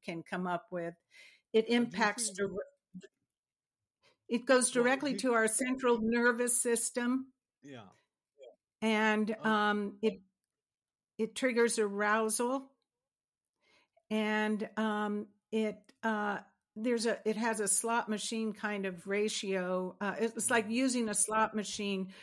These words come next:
Speaker 1: You're looking for that hit or that image that's gonna, that a person wants an image that will turn them on or take them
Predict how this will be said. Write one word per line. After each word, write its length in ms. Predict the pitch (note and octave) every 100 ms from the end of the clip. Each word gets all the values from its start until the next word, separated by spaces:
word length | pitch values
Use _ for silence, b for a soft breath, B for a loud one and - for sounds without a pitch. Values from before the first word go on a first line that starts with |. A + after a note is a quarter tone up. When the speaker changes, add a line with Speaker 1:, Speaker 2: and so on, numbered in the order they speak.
| B -
Speaker 1:
You're 100 | G#3+
looking 340 | A3+ A3+ A3
for 180 | G#3+ G#3+
that 280 | F#3+ F#3+ F#3
hit 360 | - A#3+ G3+ -
or 140 | F#3+
that 240 | F3+ F3 -
image 460 | G#3+ A3 G#3 D#3+ -
that's 280 | E3+ E3+ -
gonna, 480 | - G3 F3+ D#3+ E3 _ _ D#4+
that 300 | G3 F#3+ F3+
a 60 | F#3+
person 580 | F#3+ G3+ - F#3+ F#3 F#3
wants 480 | G3 G3 G3 F#3 F#3
an 120 | F#3
image 280 | G3+ G#3 F3
that 140 | - F3
will 100 | F3
turn 240 | - F#3+
them 180 | F#3 F3+
on 380 | F#3 F#3+ F#3+ F#3+
or 140 | - F3+
take 300 | - F#3+ -
them 200 | E3+